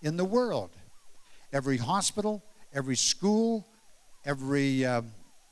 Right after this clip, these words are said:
outreach program to create health in the community. And he said, "Oh, my word,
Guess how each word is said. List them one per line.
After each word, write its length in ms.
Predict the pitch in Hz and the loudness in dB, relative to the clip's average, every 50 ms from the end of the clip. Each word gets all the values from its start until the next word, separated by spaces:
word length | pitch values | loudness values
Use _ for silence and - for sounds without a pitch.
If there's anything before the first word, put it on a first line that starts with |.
| - - - | -20 -8 -2
outreach 720 | 123 156 202 202 185 165 175 202 196 - - - - - | 0 0 2 0 2 2 2 2 2 0 -2 -4 -2 2
program 640 | - 180 185 180 156 175 185 185 190 190 190 185 156 | 2 4 4 2 2 0 0 2 0 0 -2 -4 -4
to 100 | - 175 | -6 -8
create 420 | - - - 139 143 139 143 131 | -8 -6 -2 -2 0 0 0 0
health 420 | 143 - 160 175 185 185 - - | 0 0 0 0 -2 -4 -6 -8
in 120 | 170 151 143 | -10 -10 -10
the 80 | 139 | -10
community. 680 | - - - 139 143 170 185 196 196 190 196 202 196 180 - - - - - - - - - - - - - - - - - - - - - - - - - - - - - - - - - - - - - - - - | -12 -12 -12 -8 -6 -4 -2 -2 0 0 0 0 -2 -4 -8 -14 -20 -20 -20 -20 -20 -20 -20 -20 -20 -20 -20 -20 -20 -20 -20 -20 -20 -20 -20 -20 -20 -20 -20 -20 -20 -20 -20 -20 -20 -20 -20 -20 -20 -20 -20 -20 -18 -10
And 200 | 151 151 165 160 | -6 -6 -2 0
he 220 | 147 135 - 165 151 | 0 0 0 0 -4
said, 300 | 131 - - 170 147 - - | -6 -6 -6 -6 -6 -6 -4
"Oh, 140 | 160 160 | -4 -4
my 220 | 147 139 131 123 123 | -2 -2 -2 -2 -2
word, 560 | 127 127 156 202 214 185 147 127 113 98 - | -4 -2 0 0 2 2 2 0 -2 -4 -8